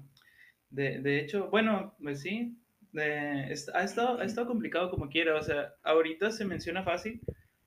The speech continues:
pero inicios de la pandemia e incluso algunos lapsos, pues, a veces, a veces pega como quiera, o sea, sí, sí te duele en, en el estilo de vida que llevabas.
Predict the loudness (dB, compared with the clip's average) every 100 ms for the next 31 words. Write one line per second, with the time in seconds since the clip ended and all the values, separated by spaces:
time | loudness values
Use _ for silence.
0 | _ 4 4 4 0 -2 0 0 0 -2
1 | 0 -2 -2 0 0 0 0 0 -4 -6
2 | -6 -4 -4 -4 -6 -2 -4 -4 -10 -6
3 | -6 -4 -4 -4 -4 -8 -10 -18 -18 -12
4 | -8 -8 -8 -4 0 2 0 -4 -8 -4
5 | -2 -2 -4 -8 -10 -14 -6 0 2 0
6 | -2 -8 2 2 4 4 2 0 0 0
7 | -2 -4 -8 _ _ _ _ -2 0 2
8 | -2 0 2 2 2 0 0 0 2 2
9 | 0